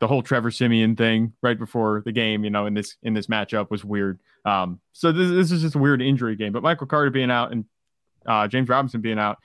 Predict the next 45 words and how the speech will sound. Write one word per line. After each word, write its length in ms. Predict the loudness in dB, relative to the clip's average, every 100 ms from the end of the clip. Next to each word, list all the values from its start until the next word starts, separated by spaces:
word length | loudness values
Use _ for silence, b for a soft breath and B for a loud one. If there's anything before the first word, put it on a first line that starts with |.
| b -2
opened 220 | 0 0
the 40 |
door 200 | 2 2
for 80 | 0
Zonovan 340 | 0 0 0 0
Knight. 220 | 0 -2
If 100 | -2
anything, 520 | 2 2 2 0 0
Zonovan 300 | 0 0 0
Knight, 220 | 0 0
you 60 | 0
know, 220 | 0 -2 -10 _ _
bought 180 | 0 2
himself 540 | 2 2 2 2 -4 _
some 200 | -6 -4
time, 460 | 0 0 0 -4 -10 _ _
or 100 | 0
at 140 | 2 2
least 180 | 0
another 240 | 2 2 0
chance 320 | 0 0 0
to 60 | -4
show 160 | -4
what 100 | -2
he 80 | -4
can 160 | -4 -4
do. 180 | -2
He 140 | -2 0
looked 220 | 0 2
good. 220 | 2 2 -4 _ _ _ -2
Uh, 140 | 2
I 160 | 2 2
think 180 | -2 0
that 100 | -2
he 100 | 0
definitely 360 | -2 -2 -6 -4
should 160 | -2
get 100 | -2
another 220 | 0 -2
crack 320 | 0 0 0 0
at 160 | -2
it. 120 | -4 _ _ -2
Um, 360 | 2 2 0 -6
he's 140 | 0
younger, 400 | 0 2 0